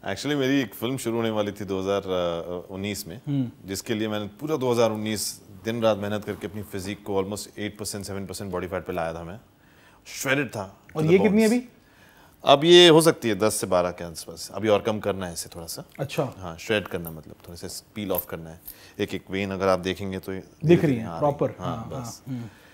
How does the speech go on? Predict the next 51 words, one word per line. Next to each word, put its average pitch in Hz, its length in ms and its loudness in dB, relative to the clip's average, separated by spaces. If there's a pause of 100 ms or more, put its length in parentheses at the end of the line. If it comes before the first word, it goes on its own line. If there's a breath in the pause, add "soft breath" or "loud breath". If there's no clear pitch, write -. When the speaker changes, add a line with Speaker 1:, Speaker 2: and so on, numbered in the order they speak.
(200 loud breath)
Speaker 1:
तो, 98 300 -2
अ, 85 540 -6 (1600)
वो 113 220 -4
फिल्म 151 280 0 (120)
जाते 110 280 2
जाते 131 200 4
रुक 117 160 0
गई, 101 320 -2
Speaker 2:
हम्म। 151 140 0
Speaker 1:
क्योंकि 107 180 -2
लॉकडाउन 98 360 0
just 98 140 -6
शुरू 87 240 -8
हो 80 80 -6
गया। 78 160 -12 (400)
तो 98 60 -6
initially 98 340 -6
मुझे 113 220 -2
लगा 113 180 2
कि 123 120 -4
अब 117 160 -2 (400)
पूरा 113 160 0
साल 113 280 2
मैंने 117 160 -2
डाइट 101 320 0
पे 110 60 -2
रहा 98 120 -2
हूँ, 127 200 -2
Speaker 2:
हम्म। 151 200 -4 (480 loud breath)
Speaker 1:
तो 113 140 -20
थोड़ा 113 120 4
सा 120 120 2
मैं 120 100 0
रिलैक्स 117 320 4
हो 123 60 -2
जाता 117 180 0
हूँ। 151 100 0
और 135 80 0
मुझे 135 140 0
Speaker 2:
हम्म। 123 100 0
Speaker 1:
ये 131 60 4
बोला 123 220 4
गया 110 160 4
था 147 400 -2 (580)
हमारे 101 260 -2
आदरणीय 104 340 2
प्रधानमंत्री 104 500 -4
जी 104 100 -2
ने 110 120 -4
कि 165 240 -4
Speaker 2:
हम्म। 135 120 -6